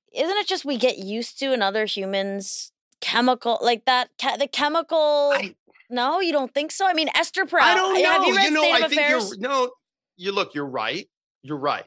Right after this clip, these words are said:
Speaker 1: Yeah.
Speaker 2: But it doesn't make sense to me. Because again, not to keep going back to animals, but,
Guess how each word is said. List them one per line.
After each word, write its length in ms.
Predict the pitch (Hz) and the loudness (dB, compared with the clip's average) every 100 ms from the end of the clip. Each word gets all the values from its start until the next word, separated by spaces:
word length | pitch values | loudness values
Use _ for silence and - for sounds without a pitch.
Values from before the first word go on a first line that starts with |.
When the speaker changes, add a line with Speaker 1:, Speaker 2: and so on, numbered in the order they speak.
| _ | _
Speaker 1:
Yeah. 280 | 220 185 143 _ - | -2 0 -2 _ -4
Speaker 2:
But 100 | 170 | -2
it 100 | 170 | 0
doesn't 300 | 185 185 165 | 0 0 -2
make 180 | 160 | -4
sense 400 | - - 127 - - | -4 -4 -4 -8 -14
to 120 | - | -20
me. 140 | - _ _ _ - | -20 _ _ _ -4
Because 240 | 160 165 170 | -2 0 2
again, 200 | 160 135 | 2 2
not 180 | 147 | 0
to 60 | - | -2
keep 200 | 175 165 | -6 -2
going 180 | 147 139 | -2 0
back 160 | 123 - | -2 -2
to 140 | 113 | -6
animals, 420 | 107 92 73 - - | -6 -8 -14 -8 -2
but, 220 | 127 | -2